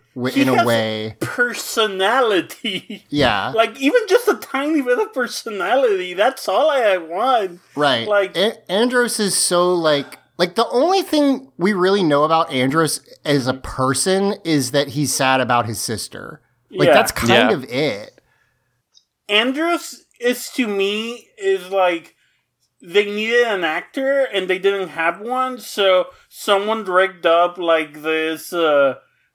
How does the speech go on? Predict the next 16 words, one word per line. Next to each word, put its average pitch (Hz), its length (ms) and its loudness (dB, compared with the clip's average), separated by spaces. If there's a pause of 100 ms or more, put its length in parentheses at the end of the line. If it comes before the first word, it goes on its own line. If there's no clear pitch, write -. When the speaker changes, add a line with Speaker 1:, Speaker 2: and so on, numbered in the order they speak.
(220)
Speaker 2:
this 175 300 -2
computer 190 640 -2
program 254 800 0
in 190 220 -2
the 170 100 2
text-to-speech, - 1300 -4 (220)
and 190 160 0
they 196 100 4
can 196 260 -2
barely 247 440 0
make 208 400 -4
it 196 120 -2
move 185 540 0
okay. 269 640 0
It's 247 140 -2
kinda, 226 600 -4